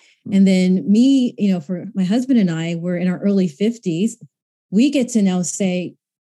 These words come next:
Speaker 2: yes, you know, kinda like the, like Nehemiah, like, apologizing.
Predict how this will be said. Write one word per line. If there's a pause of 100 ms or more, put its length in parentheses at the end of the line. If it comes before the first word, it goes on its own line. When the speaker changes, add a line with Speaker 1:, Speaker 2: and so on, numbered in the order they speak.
(200)
Speaker 2:
yes,
you
know,
kinda
like
the,
like
Nehemiah,
like, (460)
apologizing.